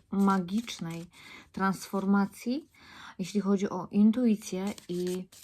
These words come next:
czakrę trzeciego oka. Rozbudzacie się, przebudzacie się. Mądrość.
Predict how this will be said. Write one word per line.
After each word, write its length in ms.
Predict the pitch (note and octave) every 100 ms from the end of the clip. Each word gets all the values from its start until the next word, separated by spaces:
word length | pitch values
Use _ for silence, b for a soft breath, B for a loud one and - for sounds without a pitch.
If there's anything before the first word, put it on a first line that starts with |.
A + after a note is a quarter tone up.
| _ - G#3 -
czakrę 300 | F#3 A#3 A#3
trzeciego 420 | A3 - G3 -
oka. 320 | E3 - E3+ - _ - - - - - - - _ - - _ -
Rozbudzacie 600 | G3 F3+ F#3+ G3 F3+ F3+
się, 120 | -
przebudzacie 580 | - - E3+ F3 F3+ F3+
się. 180 | - - - _ - - - - _ - _ _ _ _ _ - - - _ _ _
Mądrość. 760 | G#3 G#3 G3+ G3 F3+ E3+ -